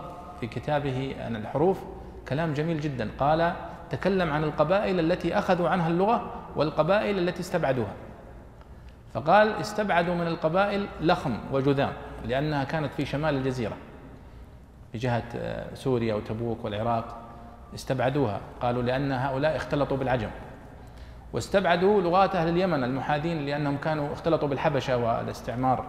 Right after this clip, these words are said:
الحبشي ونحوه أيام أبرهة، واستبعدوا ال-، القبائل التي في أطراف الجزيرة،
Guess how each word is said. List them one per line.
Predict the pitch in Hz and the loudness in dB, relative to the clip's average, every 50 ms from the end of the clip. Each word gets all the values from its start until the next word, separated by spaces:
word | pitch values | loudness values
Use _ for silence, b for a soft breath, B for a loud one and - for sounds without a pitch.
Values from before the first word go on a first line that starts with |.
| - - - | -10 -10 -10
الحبشي | 110 107 - - 131 117 113 104 - 120 110 | -8 -4 -2 -2 -2 -2 -4 -4 -4 -6 -6
ونحوه | 107 113 113 - - 104 110 117 - - - | -4 -6 -6 -6 -8 -10 -10 -12 -12 -12 -8
أيام | - 117 120 117 120 | -6 -4 -4 -2 -2
أبرهة، | 127 123 117 107 98 95 - - - - - B B B B B B B B B B B B B - | -2 0 0 -2 -2 -4 -8 -10 -12 -14 -16 B B B B B B B B B B B B B -2
واستبعدوا | 123 120 123 - - - 208 185 170 165 175 165 185 202 202 214 - - | 0 0 0 2 2 4 4 6 6 6 6 6 4 4 4 2 2 0
ال-، | 165 156 156 156 160 156 | 0 2 0 0 -2 -4
القبائل | 151 147 147 135 - 156 147 190 214 226 220 214 | -6 -6 -4 2 4 6 8 8 8 6 6 2
التي | 208 190 185 175 180 180 165 | 2 2 0 0 0 0 -2
في | 175 190 175 | 0 0 0
أطراف | 160 - 180 185 190 160 165 | 2 4 4 4 4 4 2
الجزيرة، | 147 139 127 117 110 101 | 2 0 0 0 0 -2